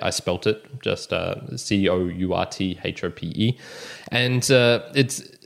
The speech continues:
the book is named after him, but his story is only about one quarter of the book. And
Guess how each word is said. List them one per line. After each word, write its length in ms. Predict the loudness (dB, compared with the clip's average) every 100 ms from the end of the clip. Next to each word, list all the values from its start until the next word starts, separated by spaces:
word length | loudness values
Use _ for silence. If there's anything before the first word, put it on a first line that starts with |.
| _
the 120 | 0
book 240 | 4 4 4
is 160 | 2
named 260 | 4 4 4
after 280 | 2 4 4
him, 240 | 4 4
but 360 | 4 4 2 -2
his 240 | 2 2
story 420 | 4 6 8 8
is 120 | 6 4
only 240 | 2 2
about 340 | 2 2 0
one 240 | 2 2 2
quarter 380 | 0 0 2 0
of 100 | -2
the 80 |
book. 380 | -4 -4 -4 -8 -6
And 500 | -2 0 -2 -6